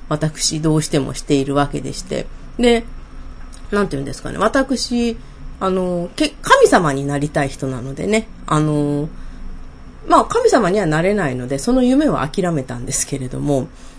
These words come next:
あの、神様って新興宗教じゃないですよ。本物の神様ですよ。奇跡とか起こせる人。なんか天地創造とかできたりね。まあ、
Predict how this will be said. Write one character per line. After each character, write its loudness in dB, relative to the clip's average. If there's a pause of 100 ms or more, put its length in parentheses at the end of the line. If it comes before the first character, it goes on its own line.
(200)
あ 0
の、 -2
神 6
様 6
っ 0
て -2
新 2
興 -4 (120)
宗 2
教 4
じ -2
ゃ -6
な -4
い -6
で -10
す -6
よ。 -2 (180)
本 8 (220)
物 8
の 4
神 4
様 -2
で -4
す -6
よ。 -4
奇 4
跡 2
と -2
か -4
起 -4
こ 2
せ 0
る -8
人。 -12 (380)
な 2
ん -8
か -6
天 4
地 -6
創 0
造 -4
と -10
か -6
で -6
き -12
た -8
り -6
ね。 -2 (280)
ま 6
あ、 -12